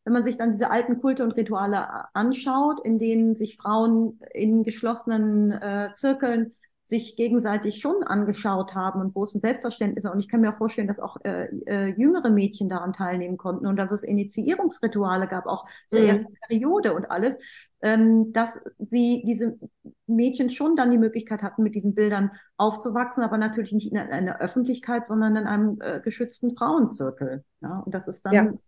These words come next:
Speaker 1: ähm, abhanden gekommen. Ja, okay, weiter
Speaker 2: Ja.
Speaker 1: geht's.
Speaker 2: Deswegen sind auch vielleicht diese, diese, ähm,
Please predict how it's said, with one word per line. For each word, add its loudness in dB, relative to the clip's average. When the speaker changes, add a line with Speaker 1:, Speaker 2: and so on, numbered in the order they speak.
Speaker 1:
ähm, -2
abhanden -2
gekommen. -10
Ja, 2
okay, -8
weiter -2
Speaker 2:
Ja. -2
Speaker 1:
geht's. -8
Speaker 2:
Deswegen 8
sind 10
auch 8
vielleicht 6
diese, 6
diese, 4
ähm, 6